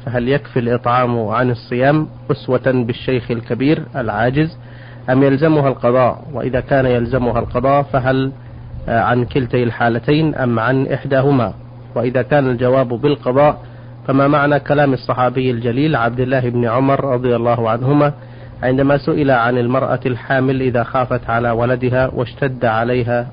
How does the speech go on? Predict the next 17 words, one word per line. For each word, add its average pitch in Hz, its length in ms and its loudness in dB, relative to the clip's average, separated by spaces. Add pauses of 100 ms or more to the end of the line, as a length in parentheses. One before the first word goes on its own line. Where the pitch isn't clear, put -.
الصيام 135 520 2 (500)
فقال: 139 520 2
"تفطر"، 139 640 0 (640)
أو 123 180 0
وشق - 380 -2
عليها 117 400 2
الصيام، 139 500 0 (460)
فقال: 135 440 2
"تفطر 156 440 0
وتطعم 127 760 2
عن 117 260 2
كل 151 320 0
يوم 131 600 2
مسكينا 143 680 2 (120)
مدا 139 440 0 (240)
من 131 200 0
حنطة 117 460 0